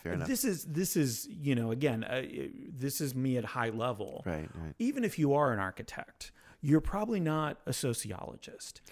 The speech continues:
Speaker 2: You're probably not, you know, uh, have a, a huge understanding of people and what they're doing.
Speaker 1: Actually, I, I, to having a couple of, uh, arche-, archaeology firms,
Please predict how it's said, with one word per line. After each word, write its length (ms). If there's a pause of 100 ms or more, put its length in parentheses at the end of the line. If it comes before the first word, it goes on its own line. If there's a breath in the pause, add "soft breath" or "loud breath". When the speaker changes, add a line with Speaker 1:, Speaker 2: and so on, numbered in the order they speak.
(220 loud breath)
Speaker 2:
You're 220
probably 580
not, 460 (140)
you 200
know, 340
uh, 340 (120)
have 480 (120)
a, 420 (140)
a 40
huge 400
understanding 1000 (400 soft breath)
of 580 (220)
people 560
and 220
what 180
they're 100
doing. 100
Speaker 1:
Actually, 540
I, 140 (200)
I, 40
to 280
having 380
a 60
couple 340
of, 120
uh, 380 (400)
arche-, 400
archaeology 680
firms, 640